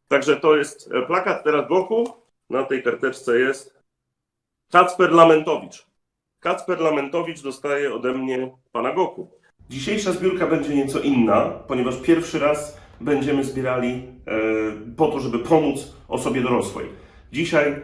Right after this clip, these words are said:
zbieramy dla Pawła. W tym tygodniu proszę was o to, żebyście wpłacali na zbiórkę, e, dla Pawła. Wszystkie szczegóły jego sytuacji będą opisane, e, w linku, który będzie pod nagraniem. W związku z tym, że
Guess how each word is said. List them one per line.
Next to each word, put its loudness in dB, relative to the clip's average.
zbieramy 2
dla 0
Pawła. 0
W -20
tym 2
tygodniu -2
proszę 0
was -4
o -4
to, -6
żebyście -6
wpłacali 0
na 0
zbiórkę, -4
e, 2
dla 2
Pawła. 0
Wszystkie -2
szczegóły -2
jego -2
sytuacji -4
będą -2
opisane, -2
e, 0
w 0
linku, -2
który -2
będzie 0
pod -6
nagraniem. -6
W -16
związku -2
z -8
tym, -4
że 2